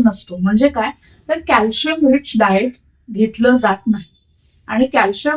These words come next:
ॲब्झॉर्ब पण झालं पाहिजे, त्याच्यासाठी तुमचं पचन पण झालं पाहिजे.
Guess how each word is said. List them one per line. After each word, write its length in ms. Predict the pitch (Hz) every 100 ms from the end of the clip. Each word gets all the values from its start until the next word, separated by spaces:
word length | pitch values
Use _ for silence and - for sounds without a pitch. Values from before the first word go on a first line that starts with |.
| 311
ॲब्झॉर्ब 420 | 220 190 185 269 285 -
पण 120 | 311
झालं 260 | 254 208 190
पाहिजे, 320 | 185 180 226
त्याच्यासाठी 500 | 226 233 226 247 247
तुमचं 260 | 233 285
पचन 440 | 302 302 269 302 247
पण 80 | 214
झालं 320 | 190 175 175
पाहिजे. 280 | - -